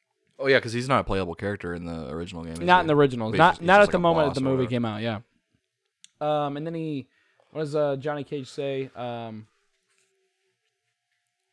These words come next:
Speaker 2: oh, when he walks up, I think he says, "Let's dance," to Goro.
Speaker 1: Yeah.
Speaker 2: Um, but then he,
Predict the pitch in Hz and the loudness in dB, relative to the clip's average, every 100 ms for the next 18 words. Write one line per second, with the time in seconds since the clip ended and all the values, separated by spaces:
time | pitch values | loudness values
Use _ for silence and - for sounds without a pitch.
0 | _ _ _ _ _ - 208 180 143 190 | _ _ _ _ _ 2 4 4 2 4
1 | 202 226 - 196 147 160 143 135 127 123 | 8 8 8 6 6 4 2 0 -2 -2
2 | 117 - 113 113 - 120 107 104 104 101 | -4 -2 -4 -4 -8 -8 -6 -4 -2 -4
3 | - 107 85 76 - - 104 120 117 113 | -6 -4 -2 -4 -12 -8 0 2 4 2
4 | 104 - _ _ - 147 170 143 156 151 | -2 -10 _ _ -20 0 2 4 4 4
5 | 143 123 139 131 123 117 | 2 -2 -2 -2 -2 -4